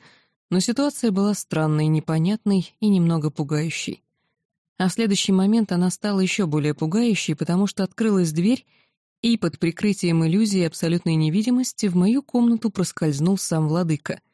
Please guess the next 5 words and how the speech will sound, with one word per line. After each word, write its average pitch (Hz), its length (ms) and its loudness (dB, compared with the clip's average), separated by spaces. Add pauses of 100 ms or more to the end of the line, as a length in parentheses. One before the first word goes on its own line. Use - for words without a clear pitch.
(460)
Сделал 175 600 0
он 185 180 2
это 180 160 -2
как-то 180 320 -2
воровато, 190 800 0